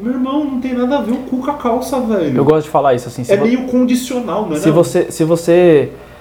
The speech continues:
Speaker 2: é, entregar uma flor é muito legal. Ganhar uma flor, ganhar um presente. Se você todo dia entregar uma flor pra alguém, seja homem, seja mulher, você entregar todo dia uma flor pra alguém, aquilo se torna comum.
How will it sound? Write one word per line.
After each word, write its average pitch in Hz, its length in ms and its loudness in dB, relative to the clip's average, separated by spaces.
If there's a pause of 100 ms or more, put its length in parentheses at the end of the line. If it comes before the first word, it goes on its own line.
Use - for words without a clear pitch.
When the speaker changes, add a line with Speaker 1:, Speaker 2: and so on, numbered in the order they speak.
(140)
Speaker 2:
é, 127 240 0
entregar 165 360 4
uma 175 180 0
flor 165 300 2
é 180 80 0
muito 170 240 -2
legal. 143 400 2 (120)
Ganhar 139 380 0
uma 135 140 -2
flor, 151 400 4
ganhar 135 180 -2
um 131 80 -2
presente. 127 340 -4
Se - 60 -10
você 147 240 -4
todo 247 260 2
dia 165 160 0
entregar 139 260 0
uma 127 120 0
flor 139 300 2
pra 117 160 0
alguém, 135 340 -2 (160)
seja 131 160 -2
homem, 135 220 2
seja 123 160 -6
mulher, 143 220 -2 (280)
você - 80 -8
entregar 165 220 2
todo 233 240 0
dia 170 120 2
uma 156 60 -2
flor 143 160 -6
pra 127 120 -4
alguém, 156 160 -4
aquilo 165 200 -4
se - 120 -12
torna 170 240 0
comum. 170 500 -2